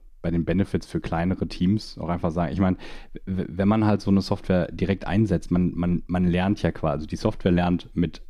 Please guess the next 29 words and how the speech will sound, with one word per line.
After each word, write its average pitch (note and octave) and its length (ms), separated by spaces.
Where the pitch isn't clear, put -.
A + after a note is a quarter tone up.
einem, G#2 480
beziehungsweise F2+ 440
mit, F2 180
mit F#2 220
der F2+ 120
Software, - 340
die F2+ 120
man F2 180
halt D#2+ 160
schreibt B2+ 400
und F#2+ 100
man F2 180
selber F#2 260
lernt F2+ 300
mit - 160
der D#2+ 60
Software A2+ 440
und F#2 320
den, E2+ 400
den, D#2+ 340
äh, C#2 240
Ergebnissen, F#2+ 920
ähm, D#2+ 680
Metriken, F2 640
die - 80
da F2 80
so E2 100
rauskommen. G2+ 500
Und F#2 380